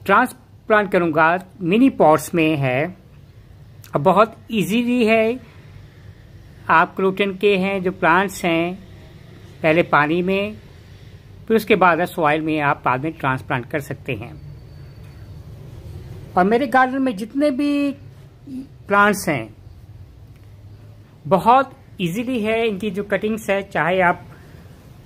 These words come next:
पानी में लगाएं, चाहे आप बाद में soil में लगाएं, easily grow हो जाती है।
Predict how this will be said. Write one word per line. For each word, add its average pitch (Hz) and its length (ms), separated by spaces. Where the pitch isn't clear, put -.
पानी 165 300
में 208 120
लगाएं, 196 520
चाहे 175 400
आप 175 340
बाद 165 180
में 175 80
soil 180 400
में 220 140
लगाएं, 185 500
easily 220 340
grow 185 240
हो 165 160
जाती 156 360
है। 170 340